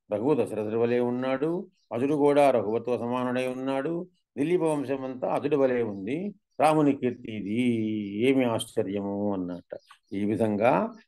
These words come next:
క్రమంగా ఉన్న వాళ్ళ మధ్య ఉపమాన ఉపమేయ భావం ఉండదనే మాట ఈ శ్లోకం బహుశా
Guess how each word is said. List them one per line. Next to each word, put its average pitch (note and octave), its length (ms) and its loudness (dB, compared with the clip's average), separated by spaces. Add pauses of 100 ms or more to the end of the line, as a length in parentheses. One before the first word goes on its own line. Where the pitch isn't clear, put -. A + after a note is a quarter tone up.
(140)
క్రమంగా A#2 560 2
ఉన్న B2+ 240 4
వాళ్ళ B2 300 6
మధ్య A#2+ 260 0
ఉపమాన A#2 380 0
ఉపమేయ A#2 460 0
భావం A2+ 380 0
ఉండదనే A2 420 -2
మాట G#2 460 -4 (340)
ఈ - 100 4
శ్లోకం B2+ 460 6
బహుశా B2+ 600 2